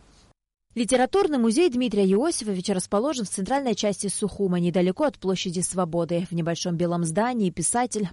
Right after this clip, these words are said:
поэт, историк, этнограф Дмитрий Гулия прожил много лет, создав произведения, вошедшие в Золотой фонд абхазской литературы. Дом-музей Дмитрия Гулия был открыт в тысяча девятьсот семьдесят четвёртом году.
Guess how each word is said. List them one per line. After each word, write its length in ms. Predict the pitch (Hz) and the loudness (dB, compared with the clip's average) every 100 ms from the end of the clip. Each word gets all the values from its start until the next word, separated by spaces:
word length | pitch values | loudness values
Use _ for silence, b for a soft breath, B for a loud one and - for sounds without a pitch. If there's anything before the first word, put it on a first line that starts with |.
| - | -4
поэт, 380 | 165 190 233 - | -2 0 -2 -4
историк, 520 | - - 233 226 185 | -8 -2 2 2 0
этнограф 500 | 160 190 247 233 226 | -2 0 0 2 0
Дмитрий 320 | 160 170 170 | 0 -2 -2
Гулия 460 | 160 190 269 262 240 B B B | -2 0 2 2 0 B B B
прожил 320 | 285 311 233 | 0 2 2
много 340 | 208 220 240 240 | 2 2 2 2
лет, 220 | 170 - - | 2 0 -4
создав 340 | 190 160 170 | -4 -2 -2
произведения, 680 | 175 165 170 175 214 226 185 | -2 -2 0 0 0 0 0
вошедшие 500 | 170 170 240 - 185 | 0 0 -2 -2 -2
в 20 | |
Золотой 340 | 156 175 165 185 | 0 0 2 0
фонд 300 | - 247 196 | 0 0 0
абхазской 440 | 156 202 196 180 | 0 -4 -2 -2
литературы. 640 | 175 185 180 170 170 165 151 B B B - | 0 0 0 0 -2 -2 -4 B B B 0
Дом-музей 540 | 320 320 254 214 330 | 2 2 2 2 2
Дмитрия 360 | 247 262 214 190 | 0 -2 0 0
Гулия 400 | 175 302 302 226 | 2 2 4 2
был 200 | 208 208 | 2 2
открыт 360 | 185 - 302 | 0 -4 -6
в 120 | - | -6
тысяча 300 | - 285 226 | -6 -4 -4
девятьсот 360 | 185 185 - 277 | -2 -2 -2 -4
семьдесят 480 | - 233 254 233 196 | -4 -4 -4 -4 -6
четвёртом 460 | 165 190 196 180 | -4 -4 -2 0
году. 340 | 170 180 160 | 2 0 0